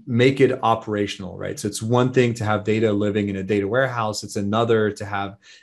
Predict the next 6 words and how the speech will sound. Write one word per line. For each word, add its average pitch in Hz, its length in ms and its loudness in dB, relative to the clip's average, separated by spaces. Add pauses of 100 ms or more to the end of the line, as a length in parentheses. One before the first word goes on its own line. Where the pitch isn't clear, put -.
(120)
insights 131 540 6
extracted 110 580 -2
from 120 240 0
that 104 180 0
data 113 220 0
warehouse, 104 720 -4